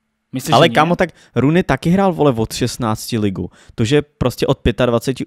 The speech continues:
Speaker 2: už byl hotovej, je věc jako druhá. Ale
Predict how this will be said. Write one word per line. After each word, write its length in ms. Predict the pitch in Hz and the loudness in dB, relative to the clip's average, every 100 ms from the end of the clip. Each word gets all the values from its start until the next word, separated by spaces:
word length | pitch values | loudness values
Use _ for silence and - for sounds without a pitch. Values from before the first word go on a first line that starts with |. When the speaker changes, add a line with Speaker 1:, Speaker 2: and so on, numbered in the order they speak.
| - | -6
Speaker 2:
už 120 | 107 | -4
byl 220 | 117 139 | 2 4
hotovej, 580 | 120 98 101 80 78 - - | 4 0 -2 -2 -4 -6 -4
je 160 | 107 | -2
věc 240 | 110 123 123 | 0 -2 -2
jako 180 | 127 135 | -4 -2
druhá. 500 | 123 156 120 73 - _ - _ - | 0 0 0 -2 -8 _ -20 _ 0
Ale 340 | 110 110 110 | 4 4 4